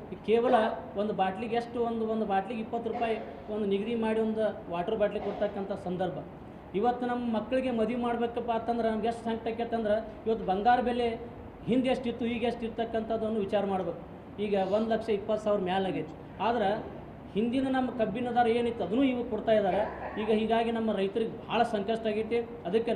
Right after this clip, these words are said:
ನಾಳೆ ಬರ್ತಕ್ಕಂಥ ಮಂಗಳವಾರ ದಿನ ಇವತ್ತು ಇಡೀ ನಮ್ಮ ಬಿಜಾಪುರ ಜಿಲ್ಲೆ ಎಲ್ಲ ಕಬ್ಬು ಬೆಳೆಗಾರರು, ರೈತ ಹೋರಾಟಗಾರರು, ಪ್ರಗತಿಪರ ಹೋರಾಟಗಾರರು ಎಲ್ಲರೂ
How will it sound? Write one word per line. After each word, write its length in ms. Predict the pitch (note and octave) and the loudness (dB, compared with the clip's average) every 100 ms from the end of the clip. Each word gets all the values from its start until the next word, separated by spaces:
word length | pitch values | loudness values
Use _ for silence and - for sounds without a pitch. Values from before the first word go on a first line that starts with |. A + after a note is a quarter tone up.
| F#3+ | 2
ನಾಳೆ 220 | G#3+ A3+ D3+ C#3+ - - | 2 2 0 -4 -8 -4
ಬರ್ತಕ್ಕಂಥ 480 | F3+ A#3 A3 A3 A3 G3 | -2 0 0 0 0 0
ಮಂಗಳವಾರ 360 | F3+ G#3 G#3+ G#3 | 2 4 6 6
ದಿನ 100 | G3 D#3+ - - - - | 2 -2 -6 -12 -14 -4
ಇವತ್ತು 240 | F3+ G3 - | 0 2 2
ಇಡೀ 180 | F#3 A#3 B3+ | 0 2 4
ನಮ್ಮ 220 | B3 A#3+ A#3 A#3+ - - - | 2 2 0 -2 -8 -14 -6
ಬಿಜಾಪುರ 420 | D#3 G#3+ A3 A3+ A3+ | 0 4 4 4 0
ಜಿಲ್ಲೆ 180 | G3+ A3 G#3 | 0 2 2
ಎಲ್ಲ 120 | F#3 A3+ A3+ | 4 2 2
ಕಬ್ಬು 180 | G#3+ G#3 G#3 | 0 0 2
ಬೆಳೆಗಾರರು, 380 | G#3 G3+ G3 A3 | 2 2 2 0
ರೈತ 200 | G3+ G#3+ | 0 0
ಹೋರಾಟಗಾರರು, 680 | G3 E3+ G#3 G#3+ G#3+ G3 G3 | 0 2 4 4 2 0 0
ಪ್ರಗತಿಪರ 500 | G#3 F#3 G3+ A3 A3+ A3 | -4 -4 -4 -4 -2 -2
ಹೋರಾಟಗಾರರು 500 | G3 G#3 G3+ G3+ G3 | 0 0 0 0 0
ಎಲ್ಲರೂ 380 | G3+ F3+ A3+ A#3+ | 2 4 6 6